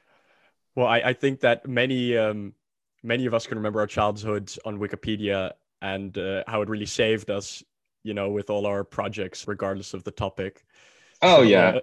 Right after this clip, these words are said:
Speaker 2: And
Speaker 1: praises
Speaker 2: as a
Speaker 1: to Wikipedia, in my opinion. But, um,
Speaker 2: Yeah, and as a procrastination tool as well. You wouldn't study your test, but you knew everything about, you know, the Battle of Stalingrad all of a sudden. <laughs>
Speaker 1: Yeah, exactly. You name it. You name it. Whatever
Speaker 2: Yep.
Speaker 1: your interest, you could go down the rabbit hole on Wikipedia, and
Speaker 2: Yep.
Speaker 1: all of a sudden you were,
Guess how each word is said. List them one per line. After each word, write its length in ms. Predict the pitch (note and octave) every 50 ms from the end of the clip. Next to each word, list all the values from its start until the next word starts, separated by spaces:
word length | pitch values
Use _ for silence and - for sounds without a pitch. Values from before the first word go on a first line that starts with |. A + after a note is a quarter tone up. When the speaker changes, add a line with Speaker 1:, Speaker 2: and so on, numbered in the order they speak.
| _ _ -
Speaker 2:
And 200 | A#2+ A#2+ A#2 A#2
Speaker 1:
praises 180 | A#2 A#2 A2+ A#2+
Speaker 2:
as 120 | A2 G#2+
a 60 | G#2
Speaker 1:
to 0 | G2
Wikipedia, 880 | C#3 D3 C#3+ D#3 C3+ - D3 C#3+ B2+ B2 A#2+ A#2+ B2+ C3 - - - -
in 160 | - B2 A#2
my 160 | A#2+ A#2+ A#2
opinion. 560 | A#2 A2+ - F3+ G#2+ G#2+ A2 A2 A#2 C#3+ D3 -
But, 280 | C#3 B2+ B2+ C3+ - -
um, 120 | - D3 C3+
Speaker 2:
Yeah, 200 | B2+ A2+ A2 B2
and 100 | B2+ B2+
as 160 | B2+ B2+ -
a 20 | -
procrastination 640 | - C#3+ B2+ C#3+ C3+ A#2+ - B2+ A#2 A#2 A#2 - A2+
tool 240 | - - G#2+ G#2 G2+
as 120 | F#2 F2+ G2
well. 360 | G2 F#2+ F#2+ F#2 G2 - _ _
You 120 | - A2 A2
wouldn't 220 | A#2+ B2+ B2 A2+
study 240 | - - B2 A2+ A2+
your 260 | A2 G#2+ G2+ G2+ G2+
test, 360 | G2+ - - - - - - -
but 100 | G#2 G2
you 140 | F#2+ G#2 G#2
knew 220 | G#2 G#2+ G#2+ G#2
everything 400 | F#2+ A2 G2+ G#2+ G#2 - G#2 G#2 G2+
about, 400 | F2+ - F#2+ G2 F#2+ F#2+ - - _ _ _ _ _ _ _ _ _ - A2 G2+ - A#2
you 120 | B2+ A#2
know, 300 | G2+ E2 F2+ A2 A#2+ A#2 -
the 80 | G#2
Battle 240 | F2+ G2+ G#2 G2+ G2
of 60 | F2
Stalingrad 460 | - - G#2 A2 A2 G2+ F2 E2+ E2+
all 140 | F2 F2 E2
of 60 | F2
a 20 | -
sudden. 320 | - E2 F2 G2 C3 D3+ D3 A2 -
<laughs> 100 | - -
Speaker 1:
Yeah, 260 | D3+ D#3+ E3 F3 E3
exactly. 480 | D3 C3+ C3+ D3+ D#3 F3 F3 D#3+ C#3 B2+
You 140 | B2 C#3+ D3
name 260 | C#3+ C#3+ E3 E3 C#3+
it. 180 | A#2+ A2 -
You 100 | B2+ B2+
name 280 | C3 C3+ C3+ D3+ D3+ C3
it. 280 | A2 G#2+ - A2+ A#2+ G#2+
Whatever 300 | B2 B2 C3+ C#3+ D#3 D#3+
Speaker 2:
Yep. 60 | D#3+
Speaker 1:
your 180 | D3+ - C#3+
interest, 560 | - - D#3 D3+ - E3 D3+ D3+ - - - -
you 140 | C#3 C3+
could 160 | - - D3 C3
go 180 | C#3 C3+ C#3+
down 200 | C#3+ C#3 C#3 C#3
the 80 | C3 B2+
rabbit 260 | C3 C3 C3+ C3+ B2+
hole 160 | B2+ B2+ B2
on 100 | B2+ B2
Wikipedia, 680 | B2 B2+ - - - - C3+ C3+ B2+ B2 A#2+ A#2 A#2
and 80 | A#2 A2
Speaker 2:
Yep. 140 | A2 A#2+ -
Speaker 1:
all 120 | A#2 A#2+
of 60 | A#2+
a 60 | B2+ A#2+
sudden 320 | - - - A#2+ B2 C3
you 140 | B2 B2 A#2+
were, 320 | A#2 A#2 A#2 A2+ A#2+ -